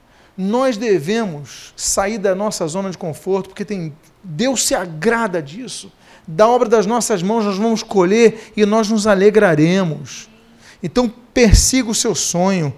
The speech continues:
lute pelo seu sonho, você vai conseguir. Ah, vai ficar naquele emprego a vida inteira, vai estudando, hoje tem muitas possibilidades, você alcança o teu sonho.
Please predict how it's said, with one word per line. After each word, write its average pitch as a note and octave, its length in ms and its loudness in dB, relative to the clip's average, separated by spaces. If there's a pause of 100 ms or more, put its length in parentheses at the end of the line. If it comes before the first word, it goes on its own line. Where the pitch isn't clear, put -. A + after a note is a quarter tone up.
(200)
lute C4 360 6
pelo G#3+ 180 6
seu G#3 180 0
sonho, E3 560 -8 (300)
você A#3+ 260 0
vai G#3 180 2
conseguir. F3+ 640 -8 (960)
Ah, A#3+ 220 2
vai G#3+ 160 0
ficar A3+ 160 -6
naquele A3+ 260 -4
emprego G#3+ 300 0
a G#3 60 2
vida G#3 140 -4
inteira, A3 340 0
vai D#4+ 140 -2
estudando, C4+ 580 -2
hoje C#4+ 140 -4
tem C#4+ 100 -4
muitas D4+ 260 -6
possibilidades, A#3+ 800 -4
você G#3 100 -8
alcança C#4+ 340 -2
o - 40 -8
teu C4+ 100 -2
sonho. A#3+ 500 -4